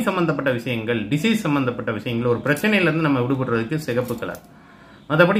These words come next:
relationship issues இந்த மாதிரியான இது, அதுக்கு வந்து நாம blue color suggest பண்ணியிருக்காங்க. So, வந்து இது ஒவ்வொரு வீடியோஸ்ல சொன்னாலும் திரும்ப திரும்ப doubts கேட்கக்கூடியவர்கள் நிறைய பேர் இருக்காங்க. இப்போ நாம பார்க்க போறது ஒரு மிக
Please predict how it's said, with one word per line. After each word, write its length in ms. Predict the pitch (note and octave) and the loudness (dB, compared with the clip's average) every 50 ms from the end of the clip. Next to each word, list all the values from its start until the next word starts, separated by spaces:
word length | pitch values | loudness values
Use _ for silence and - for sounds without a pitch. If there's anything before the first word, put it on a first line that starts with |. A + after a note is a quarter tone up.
| F3 D3 E3 | 4 4 4
relationship 600 | G3 A#3 B3 A#3+ A3+ G3+ F3 - D#3 C#3+ - - B2+ A2+ | 6 6 6 6 4 2 -2 -2 -4 -6 -6 -6 -8 -10
issues 300 | - - C3+ A#2+ A2+ - - - - _ _ _ _ - | -8 -6 -6 -8 -8 -8 -12 -20 -20 _ _ _ _ -4
இந்த 120 | C#3 D3 C#3+ C#3 | -2 0 2 4
மாதிரியான 460 | C#3+ C#3+ C#3+ D3 C#3+ C#3 C3+ C3 A#2 G#2+ | 4 2 2 2 2 2 2 0 0 0
இது, 140 | A#2 C3 C3 A#2 - - - - - - _ _ - - A2 | 0 0 0 -2 -4 -8 -20 -20 -20 -20 _ _ -6 -4 -2
அதுக்கு 240 | A#2 C#3+ C#3+ C3 A#2+ G#2+ | 0 0 0 0 -2 -2
வந்து 220 | G2+ G2 G2+ C3 D#3 C#3 A2+ G2+ - - - - - - - - - _ _ - A2 | -2 0 0 2 2 2 2 0 -2 -6 -10 -14 -20 -20 -20 -20 -20 _ _ -4 -2
நாம 280 | A2+ A2 G#2+ G#2+ C3 F3+ - - - - | -2 0 0 0 -2 -2 -4 -8 -8 -2
blue 140 | A#2+ D3+ D#3+ D#3 - | 0 0 0 2 0
color 200 | A2 G2+ F#2 F#2+ F#2+ - - - - - - - - | 0 0 0 0 -2 -4 -6 -10 -18 -20 -20 -14 -10
suggest 340 | - A2+ A2+ A#2+ - - - | -6 -2 -2 -2 -4 -6 -10
பண்ணியிருக்காங்க. 500 | G2+ F#2+ F#2+ F#2 F#2 F2 F2+ E2+ E2 - - - - - - - - - - - - - - - | -10 -8 -8 -10 -10 -10 -10 -12 -12 -12 -18 -20 -20 -20 -20 -20 -20 -20 -20 -20 -20 -20 -2 4
So, 60 | D#3+ E3+ D#3+ | 6 6 6
வந்து 200 | D3 D3 D#3 F#3 F3 C#3 A#2 G#2 G#2 - - C3+ C#3+ | 6 4 0 0 0 -2 -2 -4 -6 -10 -10 -6 -2
இது 80 | D3+ D#3 C3+ C3 | 0 0 0 0
ஒவ்வொரு 260 | C#3+ E3+ A3 A#3 A3+ G#3 G3+ | 0 2 2 2 2 0 0
வீடியோஸ்ல 400 | G#3 G#3 A#3 A#3 A#3 A3+ G#3+ F3 D#3+ D#3+ | 0 2 2 0 0 0 -2 -4 -4 -2
சொன்னாலும் 420 | D#3 E3+ E3+ - - F#3 G#3+ G#3+ - | -2 0 0 0 0 -2 -4 -6 -6
திரும்ப 240 | - G#3 A#3+ A#3 A3+ - | -4 -2 0 0 0 0
திரும்ப 180 | G3+ A3 A3+ G#3 D#3 | -2 -2 0 0 2
doubts 280 | D#3 D#3 D#3 D#3 - - C#3+ | 2 0 0 -2 -6 -6 -6
கேட்கக்கூடியவர்கள் 680 | C3+ B2+ B2+ A#2 A#2+ A#2+ A#2+ A2+ A2 A2+ A#2 D3+ F3 D#3 B2 | -4 -4 -4 -4 -4 -4 -2 -2 -2 -2 -4 -4 -4 -2 -2
நிறைய 180 | A#2 A#2+ B2 A#2+ A#2 | 0 0 0 2 2
பேர் 180 | C#3 D3 B2+ G#2+ | 0 -2 -2 -2
இருக்காங்க. 300 | A2+ A2+ A2+ G2 F2+ D#2+ - - - - - - - - - - - - - - - - - D#3+ G#3 | -4 -4 -6 -6 -8 -8 -12 -20 -20 -20 -20 -20 -20 -20 -20 -20 -20 -20 -20 -20 -8 -2 0 0 2
இப்போ 160 | G#3+ - C4 C4 A#3 | 4 4 6 6 6
நாம 160 | G3 F3 D3 - C#3+ | 6 4 2 2 0
பார்க்க 220 | C3+ B2 B2+ A#2 | 0 -2 -2 -4
போறது 200 | A#2 A2+ A#2 C3 E3+ E3+ C#3+ | -4 -4 -4 -2 -2 -2 -2
ஒரு 60 | B2+ A#2+ B2+ | -2 -2 -2
மிக 100 | D#3 F3 | 0 0